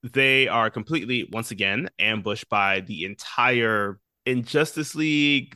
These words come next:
The Light kind of grouping is a mixed batch. We have Riddler,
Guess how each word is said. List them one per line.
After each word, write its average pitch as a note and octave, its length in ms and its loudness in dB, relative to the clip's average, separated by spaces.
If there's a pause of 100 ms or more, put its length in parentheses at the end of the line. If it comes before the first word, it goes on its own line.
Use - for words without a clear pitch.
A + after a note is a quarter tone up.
(120)
The A#2 100 -6
Light A#2+ 500 -2
kind B2+ 280 -2
of G#2+ 140 -6
grouping A#2 480 -4
is A2 160 -8
a A2 120 -2
mixed B2 380 -6
batch. G#2+ 420 -2
We G#2 100 -8
have G#2 280 -2
Riddler, A2 580 -4